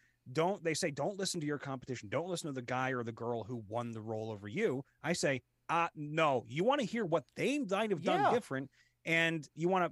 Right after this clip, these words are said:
Speaker 1: not emulate it or whatever, but you wanna kind of, well, not copy, you wanna emulate it. You wanna, you wanna learn from that, because that's firsthand experience of a successful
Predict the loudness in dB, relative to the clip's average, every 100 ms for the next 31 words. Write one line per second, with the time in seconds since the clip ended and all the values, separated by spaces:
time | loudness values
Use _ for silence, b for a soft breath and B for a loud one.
0 | -2 0 2 2 0 2 4 4 4 2
1 | 2 2 2 0 -2 -4 -4 -2 -2 -2
2 | -2 -2 -6 _ -6 0 2 4 2 2
3 | 0 2 2 0 0 -2 -6 -8 -4 -2
4 | 0 -2 b b 0 2 4 4 4 2
5 | 0 2 4 2 2 -2 -2 0 -2 -2
6 | 0 0 -2 -8 _ 2 2 2 -2 -2
7 | -2 -4 -4 -6 -4 -4 -4 0 0 0
8 | -2 -2 -2